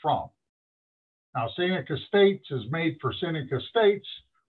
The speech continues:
but the marina is available to everybody else. Do they want to improve that? Is that their idea of a boat launch? They aren't going to acquire any more new land anywhere. They already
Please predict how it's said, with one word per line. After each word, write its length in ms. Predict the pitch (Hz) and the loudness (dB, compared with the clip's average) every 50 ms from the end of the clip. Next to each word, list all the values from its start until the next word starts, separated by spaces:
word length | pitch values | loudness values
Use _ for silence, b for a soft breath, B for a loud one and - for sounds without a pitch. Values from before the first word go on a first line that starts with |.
| _ - | _ -8
but 120 | 156 143 | -8 -6
the 60 | - 143 | -6 -4
marina 640 | 151 160 165 165 170 170 170 165 165 160 156 151 | -2 0 0 0 0 0 2 4 6 6 6 6
is 80 | 139 120 | 4 2
available 560 | 147 127 147 147 147 147 143 127 131 139 139 139 | 0 0 2 2 2 2 0 0 0 0 2 4
to 40 | 139 | 4
everybody 360 | 135 131 - 135 131 123 113 | 2 2 2 0 -2 -2 -2
else. 200 | 107 92 - - _ - | -4 -6 -8 -8 _ -4
Do 100 | 127 113 | -4 -2
they 120 | 113 113 | -2 -4
want 300 | 110 107 113 113 110 107 | -2 0 0 0 -2 -2
to 60 | 107 104 | -6 -8
improve 680 | 98 98 - _ _ - - - 151 160 180 196 175 156 | -10 -10 -12 _ _ -4 0 2 4 6 4 4 4 4
that? 260 | 202 202 208 220 208 | 4 4 4 4 2
Is 140 | 185 139 - | 0 -2 0
that 180 | 170 180 185 - | 0 0 0 0
their 140 | 196 190 190 | 0 2 4
idea 280 | 185 190 190 190 190 190 | 4 4 2 2 2 0
of 80 | 190 | 0
a 80 | 190 185 | -2 -4
boat 280 | 160 165 185 202 196 190 | -2 -2 -2 -2 -2 -2
launch? 300 | 190 190 202 - 254 254 - _ _ _ _ _ _ - | -2 -2 -2 -4 -6 -10 -18 _ _ _ _ _ _ 0
They 60 | 160 | 0
aren't 160 | 185 196 196 | 0 0 0
going 220 | 202 202 196 175 | -2 0 0 0
to 60 | 147 135 | 0 -2
acquire 680 | - - - - 185 190 226 262 262 190 143 123 117 | -2 -4 0 2 4 4 6 6 4 4 4 2 2
any 140 | 113 113 110 | 0 -2 -2
more 300 | 113 110 110 107 107 107 | -2 -2 -2 -2 -2 -2
new 240 | 107 107 107 101 | -2 -4 -4 -4
land 380 | 98 101 101 98 98 101 101 95 | -4 -6 -4 -4 -4 -4 -4 -4
anywhere. 560 | 98 98 101 101 98 98 101 98 113 135 139 - _ _ _ _ _ _ _ _ _ _ _ _ _ _ - | -4 -4 -4 -4 -6 -4 -2 -2 0 -2 -2 -4 _ _ _ _ _ _ _ _ _ _ _ _ _ _ -4
They 160 | 165 170 165 | -2 2 4
already 640 | 170 170 165 160 160 156 151 139 131 123 123 127 - | 6 8 8 8 8 8 6 4 4 2 -2 -4 -8